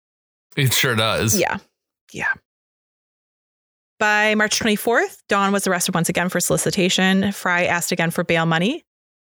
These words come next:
Speaker 2: This time, though, surprisingly, Al refused.
Speaker 1: Weird time to grow a backbone.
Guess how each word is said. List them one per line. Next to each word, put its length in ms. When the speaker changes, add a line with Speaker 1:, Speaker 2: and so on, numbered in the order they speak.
Speaker 2:
This 200
time, 280
though, 420
surprisingly, 840
Al 160
refused. 640
Speaker 1:
Weird 320
time 200
to 60
grow 220
a 40
backbone. 560